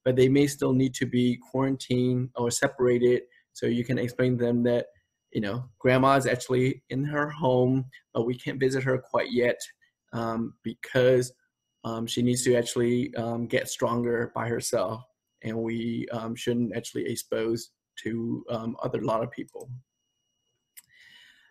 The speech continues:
It's also important to reassure that they're not alone. I think that is a, one of the things that a lot of our kiddos,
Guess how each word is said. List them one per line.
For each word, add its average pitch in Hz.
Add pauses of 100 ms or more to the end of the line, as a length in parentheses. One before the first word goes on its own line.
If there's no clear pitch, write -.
(160)
It's 160
also 180
important 160
to 135
reassure 131
that 120
they're 117
not 117
alone. 107
I 110
think 120
that 120
is 117
a, 120
one 117
of 117
the 113
things 117
that 113
a 110
lot 110
of 117
our 110
kiddos, 117